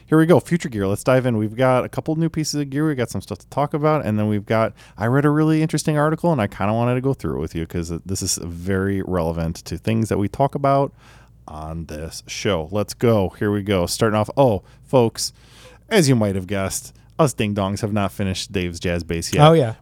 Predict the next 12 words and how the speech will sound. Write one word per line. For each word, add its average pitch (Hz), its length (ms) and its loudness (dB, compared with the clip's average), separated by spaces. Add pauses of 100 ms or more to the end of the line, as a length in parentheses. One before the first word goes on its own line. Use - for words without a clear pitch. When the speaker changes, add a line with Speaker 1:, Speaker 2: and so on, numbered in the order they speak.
Speaker 1:
But 117 80 4
what 110 220 0
you 104 160 2
might 127 380 2
not 95 280 -2
know 95 260 -2
is 98 140 -2
that 95 160 0
we've 92 260 -4
scheduled 127 600 2
a 101 40 4
little 156 880 0